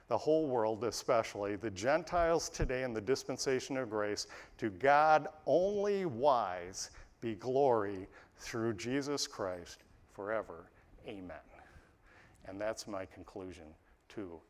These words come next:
the book of Romans. Uh, if this were, uh, a rock concert, this would be the time I'd come and whack my guitar on the stage.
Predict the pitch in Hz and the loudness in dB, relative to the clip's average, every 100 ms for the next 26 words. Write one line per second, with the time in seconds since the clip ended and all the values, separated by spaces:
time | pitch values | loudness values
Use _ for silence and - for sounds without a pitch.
0 | _ _ 101 87 101 80 - - - - | _ _ -10 -4 -4 -6 -12 -20 -16 -10
1 | 98 92 98 92 80 78 - - - - | -8 -4 -4 -4 -8 -10 -12 -12 -18 -20
2 | - 98 95 - 123 - 107 135 - 131 | -6 -4 -4 -2 -4 -2 4 4 4 2
3 | 123 113 110 - - - 104 95 117 110 | 4 2 0 -10 -20 -10 -8 -6 -2 -2
4 | 95 104 127 151 - - 160 160 - 185 | 0 2 2 0 -8 -6 -2 -2 -2 -4
5 | 190 - - - - 117 135 117 120 113 | -6 -12 -20 -18 -10 -8 -6 -4 -2 -2
6 | - 131 120 113 139 110 92 95 123 123 | -4 -6 -4 -6 -6 -6 -6 -2 -2 -4
7 | 143 127 107 - 123 139 156 156 - 170 | -8 -8 -8 -4 -4 -2 -6 -10 -10 -10
8 | 175 196 | -10 -10